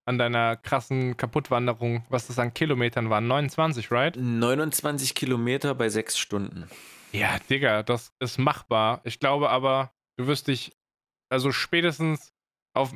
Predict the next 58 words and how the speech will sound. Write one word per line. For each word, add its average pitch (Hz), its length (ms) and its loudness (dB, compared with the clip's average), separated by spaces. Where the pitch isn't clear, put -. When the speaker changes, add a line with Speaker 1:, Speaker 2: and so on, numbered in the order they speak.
Speaker 1:
nach 143 200 0
dem 147 140 0
ersten 143 240 2
Drittel 147 260 0
des 131 180 -2
Rückwegs 131 380 -2
hart 143 320 2
hassen. 143 400 0
Speaker 2:
Mhm. 104 720 -2
Speaker 1:
Und 123 100 0
das 139 180 0
wird, 151 240 -2
das 131 160 0
wird 151 120 2
dann 160 120 2
nochmal 151 200 2
ein 147 80 -4
paar 151 160 0
Stunden 147 360 -2
tiltig 185 340 -2
werden, 139 400 2
aber 107 100 2
das 104 160 -4
ist - 100 -18
machbar. 107 500 -2
Speaker 2:
Ja, 110 360 2
schon. 156 340 2
Ich - 140 -6
würde 139 140 0
das 123 180 0
wahrscheinlich 113 320 -2
auch 104 80 -6
so - 140 -4
klären, 107 300 0
dass 107 200 -2
wenn 101 120 0
ich 95 220 -10
wirklich 107 320 -2
an 95 80 -4
irgendeinem 110 360 -2
Point 104 260 0
nicht - 200 -6
mehr 101 160 0
könnte, 127 800 0
mich 95 200 -8
wahrscheinlich 95 320 -4
meine 98 160 -4
Freundin 104 360 0
auch - 120 -10
abholen 101 380 -2
könnte 98 260 -2
mit 92 140 -4
dem 95 80 -8
Auto, 104 420 0
wenn's 98 220 -8
wirklich 98 280 -8
Point 101 280 -2
of 98 220 -4